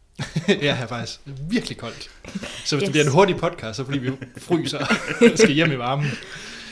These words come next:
Speaker 1: Øhm, jamen, var det egentlig ikke det? Altså, vi har fået en masse, øh, god respons på vores, øh, maraton af en Star Wars special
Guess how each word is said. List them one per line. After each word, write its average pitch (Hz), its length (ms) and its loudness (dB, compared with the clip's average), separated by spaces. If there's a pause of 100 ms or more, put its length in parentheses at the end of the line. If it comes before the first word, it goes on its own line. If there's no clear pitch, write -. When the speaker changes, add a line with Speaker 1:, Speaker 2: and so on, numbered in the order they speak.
(320)
Speaker 1:
Øhm, 170 680 10 (680)
jamen, 120 280 -4
var 101 100 -8
det 123 120 -4
egentlig 196 220 -2
ikke 220 120 0
det? 240 140 -2
Altså, 147 160 -2
vi 156 100 2
har 170 140 4
fået 202 160 6
en 180 60 0
masse, 196 300 2
øh, 120 460 0
god 190 180 -4
respons - 380 -6
på 123 60 -16
vores, 110 360 -8
øh, 107 400 -6
maraton 127 420 -8
af 107 100 -10
en 110 100 -10
Star 139 240 -4
Wars 123 120 -6
special 120 340 -14